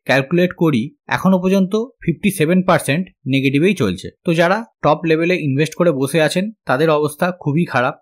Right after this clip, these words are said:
তাই সবসময় কোম্পানির প্রাইস দেখে নয়, কোম্পানির বিজনেস দেখে ইনভেস্ট করতে হয়। পাঁচ বছরের যদি চার্ট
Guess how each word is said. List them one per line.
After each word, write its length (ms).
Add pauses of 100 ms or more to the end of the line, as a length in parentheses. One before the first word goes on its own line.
(120)
তাই 180
সবসময় 440 (180)
কোম্পানির 440
প্রাইস 240 (100)
দেখে 240
নয়, 140 (180)
কোম্পানির 440
বিজনেস 380
দেখে 200
ইনভেস্ট 320
করতে 220
হয়। 160 (200)
পাঁচ 200
বছরের 400
যদি 120 (120)
চার্ট 180